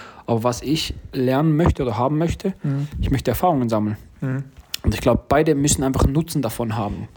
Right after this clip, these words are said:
Speaker 2: Und du hast, vor kurzem haben wir mal das besprochen und du hast mir damals gesagt, ja, ich hab von Anfang an Verträge dafür gemacht, so.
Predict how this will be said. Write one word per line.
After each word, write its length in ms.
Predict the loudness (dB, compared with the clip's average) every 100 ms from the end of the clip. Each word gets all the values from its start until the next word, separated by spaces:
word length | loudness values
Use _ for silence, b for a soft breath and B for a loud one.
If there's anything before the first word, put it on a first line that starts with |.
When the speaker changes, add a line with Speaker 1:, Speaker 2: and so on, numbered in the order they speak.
| -6
Speaker 2:
Und 300 | -2 -2 -4 _ _ _ _ _ -4
du 140 | -2 0
hast, 340 | -2 -4 -18 -20 _ -8
vor 180 | -6 0
kurzem 340 | 0 2 2
haben 160 | 2 0
wir 80 |
mal 240 | 0 0 0
das 400 | -2 -6 -8 -10 _ _ _ -6
besprochen 520 | -6 0 0 0 -2
und 140 | -2 2
du 40 |
hast 160 | 0 2
mir 160 | -2
damals 460 | 2 2 2 -6 -4
gesagt, 400 | 0 2 0 -2
ja, 300 | -2 -2 -2 -14 b b b b b b _ -12
ich 120 | -4
hab 100 | -2
von 160 | 0 0
Anfang 300 | 0 0 0
an 120 | 0
Verträge 460 | -4 -2 0 0
dafür 300 | -2 -2 -4
gemacht, 320 | -2 -4 -6 -10
so. 180 | -12